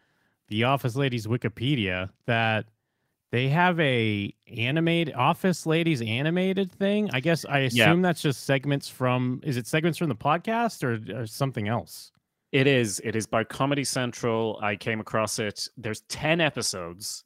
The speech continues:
Speaker 2: Each of the episodes is ten minutes long. So this
Speaker 1: Oof.
Speaker 2: is, like, this is a lot of content.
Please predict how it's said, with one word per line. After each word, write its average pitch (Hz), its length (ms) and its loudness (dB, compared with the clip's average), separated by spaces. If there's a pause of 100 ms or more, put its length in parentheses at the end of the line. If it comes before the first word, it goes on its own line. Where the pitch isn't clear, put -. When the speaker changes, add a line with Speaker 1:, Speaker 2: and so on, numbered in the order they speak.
(140)
Speaker 2:
Each 131 220 -4
of 143 80 0
the 127 120 0
episodes 110 480 0
is 92 80 -8
ten 147 360 0
minutes 147 320 -2
long. 90 440 -4 (320)
So 143 120 6
this 143 240 4
Speaker 1:
Oof. 175 60 2
Speaker 2:
is, 139 100 -4
like, 127 460 0 (480)
this 180 160 4
is 160 120 -4
a 127 100 6
lot 117 300 6
of 110 80 -8
content. 123 440 0